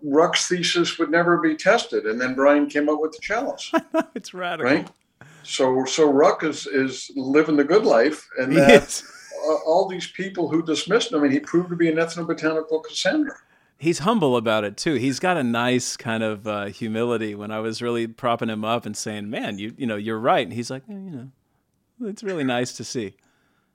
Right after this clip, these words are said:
Speaker 1: Well, he's had a long time to digest it. I only met him once at the inauguration of the Watson Library at Harvard.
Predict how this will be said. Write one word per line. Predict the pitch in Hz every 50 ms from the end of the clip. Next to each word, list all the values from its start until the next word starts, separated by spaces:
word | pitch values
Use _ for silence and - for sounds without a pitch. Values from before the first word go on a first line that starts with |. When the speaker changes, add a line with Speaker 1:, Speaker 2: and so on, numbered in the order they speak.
| _ _ 110
Speaker 1:
Well, | 110 113 117
he's | 120 113 -
had | 131 127
a | 120
long | 117 120 131 135 131
time | - - 127 117 113
to | 107 98
digest | 101 101 - - 120 113 110 - -
it. | 101 98
I | 110
only | 123 147 151 151
met | 139 135 135 139 131
him | 113 110
once | 117 123 123 117 101 - - - -
at | 120 107 104 - - -
the | 110 104 104 107 107
inauguration | 113 113 120 131 - 110 117 117 120 120 117 - - 117
of | 104 95
the | 104 98
Watson | 104 113 113 110 - - - 117 110
Library | 101 110 117 113 101 104 101 104 101 -
at | -
Harvard. | - 117 113 104 98 95 92 -